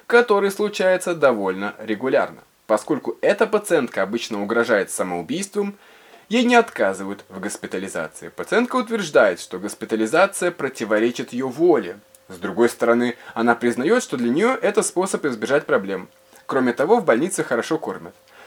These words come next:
Частые госпитализации не только подкрепляют пассивное поведение и суицидальность,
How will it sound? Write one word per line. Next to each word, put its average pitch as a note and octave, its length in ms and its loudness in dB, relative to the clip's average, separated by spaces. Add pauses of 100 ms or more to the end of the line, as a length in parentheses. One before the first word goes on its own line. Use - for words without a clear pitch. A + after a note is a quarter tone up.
(140)
Частые B2+ 460 4
госпитализации G#2 800 -2
не G#2 140 -6
только E3+ 340 -2
подкрепляют F#3+ 760 0
пассивное A#2 480 -2
поведение A2+ 500 0
и A2+ 80 -10
суицидальность, A2 720 -2